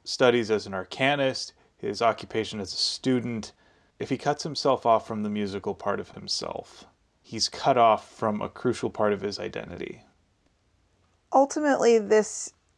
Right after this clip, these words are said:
Speaker 2: is depressing and puts a damper on his evening, but I think that the Aeolian and the surrounding atmosphere is a great place for him to be right now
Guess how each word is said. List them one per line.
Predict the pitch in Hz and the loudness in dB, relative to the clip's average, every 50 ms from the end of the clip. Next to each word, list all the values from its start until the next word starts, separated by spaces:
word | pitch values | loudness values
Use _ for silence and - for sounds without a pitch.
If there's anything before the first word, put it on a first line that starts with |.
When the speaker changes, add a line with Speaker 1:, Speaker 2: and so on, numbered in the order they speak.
| _ _ - | _ _ 0
Speaker 2:
is | 202 185 180 | 0 0 2
depressing | - 185 165 - - - 185 185 185 - 294 277 294 311 330 330 330 _ _ _ _ _ _ _ _ _ - | 0 -4 -4 -2 0 2 2 2 2 0 -4 -4 -2 -4 -6 -8 -10 _ _ _ _ _ _ _ _ _ 0
and | 226 214 214 208 | 0 0 2 2
puts | - 247 240 247 | 0 0 4 4
a | 220 | 2
damper | 180 - 208 175 175 175 - 202 196 190 | 2 2 0 0 0 0 0 2 4 6
on | 185 185 208 | 4 4 2
his | 214 175 - | 0 -6 -6
evening, | - 160 160 - 196 214 226 226 226 214 - - - - | -6 -6 -6 -4 -4 -2 -2 -2 -4 -6 -8 -10 -12 -4
but | - 185 185 185 175 - - _ _ _ _ _ _ _ - 214 | 0 4 4 4 4 2 0 _ _ _ _ _ _ _ 2 4
I | 220 | 4
think | 220 214 - - 262 254 254 - | 4 4 0 -2 -2 -2 -2 -4
that | - 285 - | -6 -4 -2
the | 277 262 233 | 2 4 4
Aeolian | 214 208 202 190 185 180 185 185 185 185 180 175 175 175 | 6 6 6 6 4 4 4 2 0 0 -2 -2 -2 -4
and | - - 170 175 175 170 - | -4 -2 -2 -2 -2 -4 -8
the | - - 175 175 | -10 -6 -6 -6
surrounding | - - 190 175 170 170 165 170 165 165 165 160 165 165 156 - _ _ _ - | -6 -6 -6 -4 -2 -2 -2 -2 -2 -4 -6 -6 -8 -10 -12 -14 _ _ _ -8
atmosphere | - 165 170 - - - 175 - - - - - 143 135 120 - - 180 - _ _ _ _ _ | -4 -2 -2 -2 -2 -4 -8 -10 -10 -10 -6 -4 -4 -4 -4 -4 -6 -8 -8 _ _ _ _ _
is | - 220 196 202 | 0 0 2 2
a | 214 | 0
great | 196 - - - 190 190 190 208 208 196 202 - - - | 0 0 -10 -12 -6 0 2 4 4 4 2 0 -2 -10
place | - - 208 196 190 180 - | -6 -2 0 0 0 0 -4
for | - - 185 | -6 -6 -4
him | 185 190 180 165 | -4 -4 -6 -6
to | - - | -8 -8
be | 160 160 175 165 165 | -6 -4 0 0 2
right | 165 165 160 156 - - | 2 2 2 2 2 0
now | 165 170 165 165 160 165 160 | -2 -2 0 0 -2 -4 -6